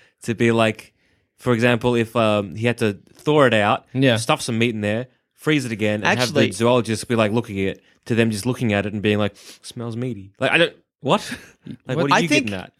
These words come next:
Speaker 3: I think it's very reasonable, sorry,
Speaker 1: Yeah.
Speaker 3: to say that he created it, if the, if it is fake, not a real thing,
Speaker 2: Mm-hmm.
Speaker 3: stuffed it with meat, froze it, and then I think it would take a couple of years before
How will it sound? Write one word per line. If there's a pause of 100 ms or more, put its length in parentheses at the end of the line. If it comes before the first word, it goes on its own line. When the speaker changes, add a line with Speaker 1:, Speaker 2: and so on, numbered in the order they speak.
(100)
Speaker 3:
I
think
it's
very
reasonable,
sorry, (360)
Speaker 1:
Yeah. (180)
Speaker 3:
to
say
that (180)
he
created
it, (280)
if
the,
if
it
is (100)
fake,
not
a
real
thing,
Speaker 2:
Mm-hmm.
Speaker 3:
stuffed
it
with
meat, (360)
froze
it, (240)
and
then
I
think
it
would
take
a
couple
of
years
before